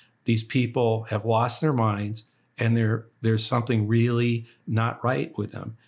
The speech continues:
Um, and I think that does w-, w-, work too, because none of them are, come out of a true conservative heritage or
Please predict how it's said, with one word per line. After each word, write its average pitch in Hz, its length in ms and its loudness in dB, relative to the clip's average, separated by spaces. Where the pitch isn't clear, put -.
Um, 110 520 0
and 143 140 -2
I 143 60 -4
think 151 240 -4
that 135 180 0
does 139 240 0
w-, 131 200 -8
w-, - 200 -8
work 123 220 2
too, 147 180 2
because 127 320 0
none 135 220 2
of 139 100 2
them 117 320 -2
are, 113 480 0
come 123 220 -2
out 120 180 0
of 113 140 0
a 113 100 -2
true 127 400 0
conservative 113 960 0
heritage 113 800 -2
or 110 420 0